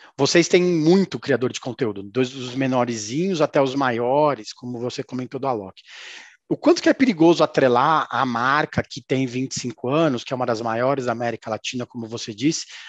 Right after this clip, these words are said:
a uma pessoa que tá ali no dia a dia suscetível a erros? E quando essa pessoa erra, o que que a marca tem que fazer? Porque ela tá lá, né? Ela tá parceira do cara.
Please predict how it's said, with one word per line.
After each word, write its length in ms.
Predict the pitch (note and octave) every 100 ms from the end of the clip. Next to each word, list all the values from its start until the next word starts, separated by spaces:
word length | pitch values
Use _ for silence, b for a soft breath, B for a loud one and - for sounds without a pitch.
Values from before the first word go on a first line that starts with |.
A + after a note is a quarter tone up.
| B
a 260 | C#3 C3+ C3+
uma 140 | C#3+
pessoa 400 | D3 C#3+ - D3
que 120 | C#3+ -
tá 120 | D3
ali 420 | B2+ C3 D#3+ D#3 -
no 100 | C3
dia 280 | A#2+ D#3+
a 40 | C#3
dia 460 | A2+ A#2+ F3 E3+
suscetível 680 | D3 - - D3+ - C#3 D3
a 140 | B2 A#2
erros? 540 | B2 - G2 - - B B B -
E 80 | F#3
quando 220 | - A#3
essa 140 | G#3+
pessoa 340 | G3+ G3 F#3 D#3
erra, 180 | B2+ C3
o 20 |
que 140 | A3
que 100 | -
a 40 | F3+
marca 340 | D#3+ D#3+ D#3
tem 120 | D3
que 80 | B2+
fazer? 400 | - A2+ A2 G2 b b b
Porque 220 | D#3+ -
ela 220 | D3 D3 D3+ - -
tá 120 | F#3
lá, 260 | D#3+ C#3
né? 140 | B2 C3
Ela 120 | B2+
tá 220 | - C#3
parceira 460 | - C3+ - E3 D3+
do 100 | C3+
cara. 340 | C#3+ A#2+ G#2